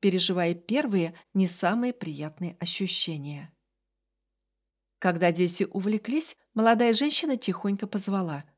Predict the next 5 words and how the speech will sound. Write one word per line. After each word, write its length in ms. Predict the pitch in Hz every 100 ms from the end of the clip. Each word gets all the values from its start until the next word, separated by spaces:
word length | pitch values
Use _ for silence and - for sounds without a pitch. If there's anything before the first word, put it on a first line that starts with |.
| _ _
«Роман!» 720 | 196 202 202 240 302 254 269 - _ _ _ _ _ _
Мужчина 400 | 220 - 349 311
заглянул 460 | 208 175 185 175 165
в 60 |
спальню, 560 | - - 285 277 180